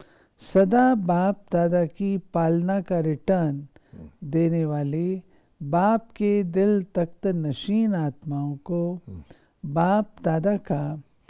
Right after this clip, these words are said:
पदम गुणा अरब खरब से भी ज्यादा याद, प्यार और नमस्ते। सो, ये थी बाबा की आज की मुरली, जिसमें बाबा ने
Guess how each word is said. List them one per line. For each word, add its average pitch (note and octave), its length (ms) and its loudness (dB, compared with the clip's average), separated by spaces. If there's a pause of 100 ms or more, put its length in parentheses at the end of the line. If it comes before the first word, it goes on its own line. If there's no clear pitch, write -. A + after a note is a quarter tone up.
(340)
पदम G3 600 2
गुणा E3+ 400 2 (880)
अरब A3 580 2 (120)
खरब G3 380 2
से F3+ 380 -2
भी F#3 260 0
ज्यादा D#3+ 680 -2 (920)
याद, E3 440 -2 (240)
प्यार D#3+ 460 -6 (220)
और D3 360 -6
नमस्ते। C3+ 680 -14 (960)
सो, B3 260 8
ये A3 240 12
थी C#4+ 220 8
बाबा F#3 400 8
की E3 540 4 (180)
आज E3 300 2
की D#3+ 160 4
मुरली, E3+ 540 4 (640)
जिसमें F3 460 2
बाबा D3+ 360 0
ने D#3 260 0